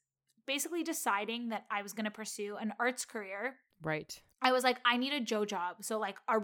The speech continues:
Speaker 2: What's a
Speaker 1: regular
Speaker 2: Joe
Speaker 1: side
Speaker 2: job?
Speaker 1: job.
Speaker 2: Oh, like a,
Speaker 1: It's like the
Speaker 2: a
Speaker 1: job
Speaker 2: regular
Speaker 1: that keeps
Speaker 2: Joe.
Speaker 1: you afloat when
Speaker 2: I
Speaker 1: you're
Speaker 2: see.
Speaker 1: auditioning
Speaker 2: I like
Speaker 1: and
Speaker 2: that. I'm gonna call
Speaker 1: Yeah.
Speaker 2: it a Joe job.
Speaker 1: Yeah, so I was like, "I need
Speaker 2: Sounds
Speaker 1: a Joe
Speaker 2: sexual.
Speaker 1: job." I know. <laughs>
Speaker 2: <laughs>
Speaker 1: Um,
Speaker 2: Who's
Speaker 1: and I was like,
Speaker 2: Joe?
Speaker 1: "It's gonna be serving."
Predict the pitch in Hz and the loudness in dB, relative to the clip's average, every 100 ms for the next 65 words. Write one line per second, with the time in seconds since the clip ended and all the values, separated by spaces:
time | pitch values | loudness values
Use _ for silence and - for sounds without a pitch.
0 | 220 165 202 160 160 156 208 202 - - | 6 6 4 4 6 8 8 8 4 6
1 | 175 175 160 151 151 147 269 311 285 311 | 8 10 10 6 6 4 6 8 8 8
2 | 247 254 247 - - 143 143 139 247 240 | 8 12 12 12 8 6 6 4 6 6
3 | 220 233 214 262 320 247 170 165 160 160 | 4 2 4 4 4 4 8 8 6 2
4 | 160 151 226 214 - 185 185 - 175 151 | 2 4 4 4 6 8 8 6 6 6
5 | 143 - - 170 170 - 233 170 135 135 | 4 -4 -8 -6 -4 2 4 4 0 -4
6 | 139 143 143 - 135 _ _ _ 247 277 | -6 -6 -6 -6 -10 _ _ _ 4 8
7 | 214 208 247 240 240 247 220 247 311 180 | 8 6 4 4 4 2 2 2 2 2
8 | 269 262 254 240 - 143 - - _ _ | 4 4 6 6 6 2 -8 -20 _ _
9 | 226 220 208 - 240 - 156 196 - 208 | -2 2 2 4 2 2 4 6 8 6
10 | 233 - 523 - - - 311 - 294 277 | 6 4 0 -2 -6 -8 -4 8 10 10
11 | 269 262 254 247 254 254 277 - 277 269 | 8 4 4 4 2 2 0 2 4 4
12 | 269 285 254 240 233 233 | 4 2 0 0 0 -2